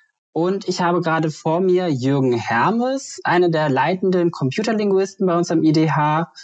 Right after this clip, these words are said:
und werde mit ihm über sein, äh, über ein Projekt von ihm reden, Autoschirm. Hi Jürgen.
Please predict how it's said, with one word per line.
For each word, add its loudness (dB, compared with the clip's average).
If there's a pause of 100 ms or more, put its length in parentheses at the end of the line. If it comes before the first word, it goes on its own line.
(140)
und 0
werde 2
mit 0
ihm 0
über 0
sein, 0
äh, -2 (300)
über -6
ein 0
Projekt -2
von 0
ihm 4
reden, 2
Autoschirm. -2 (540)
Hi 0
Jürgen. 0